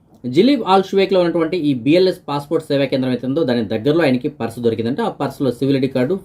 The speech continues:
ఫోటో ఇలాంటివి అయితే కనుక ఉన్నాయి. ఆ సివిల్ ఐడీ కార్డు పైన పేరు అయితే కనుక ఫుర్ఖాన్ అహ్మద్ షాహ్ అని చెప్పేసి ఉంది. So ఫ్రెండ్స్ మీకు ఎవరికైనా సరే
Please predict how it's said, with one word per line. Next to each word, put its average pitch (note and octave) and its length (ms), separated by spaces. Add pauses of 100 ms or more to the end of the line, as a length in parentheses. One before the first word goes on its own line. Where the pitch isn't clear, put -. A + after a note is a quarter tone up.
ఫోటో C3+ 260
ఇలాంటివి A#2 340
అయితే A2+ 140
కనుక A#2 160
ఉన్నాయి. G2+ 260 (540)
ఆ C#3+ 40
సివిల్ A3 320
ఐడీ B3+ 140
కార్డు G3+ 220
పైన F#3+ 220 (220)
పేరు F3 160
అయితే F3 180
కనుక E3+ 320 (680)
ఫుర్ఖాన్ A3+ 420 (100)
అహ్మద్ D#3 540
షాహ్ D3 400
అని B2 120
చెప్పేసి A#2 260
ఉంది. G3 140
So G#3+ 240
ఫ్రెండ్స్ G3+ 340
మీకు D#3+ 200
ఎవరికైనా D#3+ 300
సరే D#3 340